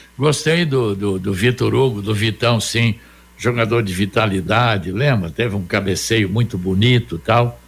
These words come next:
É, esse é um garoto que no Campeonato Paranaense tem tudo pra ser titular aí nesse meio campo aí.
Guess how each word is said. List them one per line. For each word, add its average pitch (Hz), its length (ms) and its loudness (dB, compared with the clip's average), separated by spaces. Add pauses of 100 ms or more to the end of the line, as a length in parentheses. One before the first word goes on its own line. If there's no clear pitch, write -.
(420)
É, 143 680 -2
esse - 180 -6
é 175 40 0
um 175 100 2
garoto 143 440 2
que 151 240 0
no 113 140 -4
Campeonato 117 540 -2
Paranaense 113 560 0
tem 131 160 0
tudo 120 320 0
pra 117 180 -2
ser 120 220 0
titular 107 580 0
aí 104 160 0
nesse 101 340 -4
meio 98 280 0
campo 98 400 -4
aí. 82 180 -2